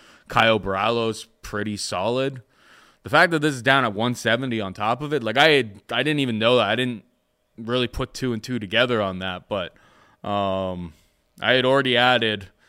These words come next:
Gadzi Omargadzhiev, um, plus one fifty on the money line. And honestly, like, if you watch his Contender Series fight, obviously that's a super, super low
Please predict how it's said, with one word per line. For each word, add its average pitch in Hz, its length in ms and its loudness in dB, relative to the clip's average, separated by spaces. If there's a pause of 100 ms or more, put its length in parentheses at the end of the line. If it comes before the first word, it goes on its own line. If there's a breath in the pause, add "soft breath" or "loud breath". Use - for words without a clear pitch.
(160 soft breath)
Gadzi 113 360 0
Omargadzhiev, 107 1200 -4
um, 90 580 -10 (180)
plus - 320 -2
one 107 180 -6
fifty 123 420 -6
on 110 160 0
the 101 60 -4
money 113 300 -2
line. 156 380 0 (500 loud breath)
And 117 180 -2
honestly, 208 560 0
like, 139 220 2
if 120 80 -6
you 139 100 -2
watch 180 220 2
his 170 100 -8
Contender 156 440 -2
Series 110 340 -4
fight, 110 160 -2
obviously 131 400 0
that's 113 180 -2
a 107 60 -10
super, 113 380 -10
super 107 300 -10
low 104 480 -2